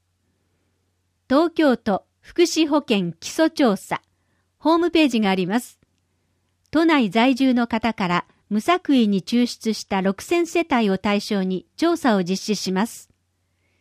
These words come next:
十月十二日から十一月十一日に調査員が伺いますので、ご協力をお願いします。お問い合わせは、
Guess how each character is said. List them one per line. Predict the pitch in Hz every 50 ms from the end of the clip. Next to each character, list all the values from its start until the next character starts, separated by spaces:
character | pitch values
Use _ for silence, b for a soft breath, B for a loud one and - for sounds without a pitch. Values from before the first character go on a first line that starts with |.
| _ _ _ _ _ _ -
十 | 156 156 240 269 302
月 | 285 269 269 262 - - 226 220
十 | 170 165 202 240 269
二 | 269 254 262
日 | 233 233 226 - - -
か | - 214
ら | 180 175 175 - _ _ _ _ _ _ -
十 | 156 190 247 294 320
一 | 311 294 - - - 269
月 | 262 254 254 - - 226 185
十 | 160 185 240 277 311 320
一 | 311 294 285 - - 320
日 | 294 294 285 - - 269
に | 247 202 196 - _ _ _
調 | - 277 320 330
査 | - 381 349
員 | 330 294 262
が | 226 214 208
伺 | 202 233 233 226 226
い | 226 208
ま | 220 240
す | - - 214
の | 202 190
で、 | 180 202 202 _ _ _ _ _ _ _ _ -
ご | - 208
協 | - - 294 302 311
力 | 302 302 285 - 277 277
を | 269
お | 269
願 | 262 262 247 254 262
い | 262
し | - 233
ま | 233 240 285
す。 | - - - _ _ _ _ _ _ _ _ _ _ _ _ _ _ _ _ _ _ _ -
お | 202 214
問 | - 294 294
い | 285 277
合 | 269
わ | 269 285
せ | 277 - 262
は、 | 240 247 247 254